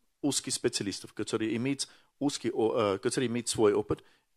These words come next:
и меньше, я бы сказал, даже из туристической, а, индустрии,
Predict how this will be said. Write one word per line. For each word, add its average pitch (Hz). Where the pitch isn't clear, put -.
и 123
меньше, 160
я 117
бы 117
сказал, 110
даже 107
из 98
туристической, 123
а, 120
индустрии, 120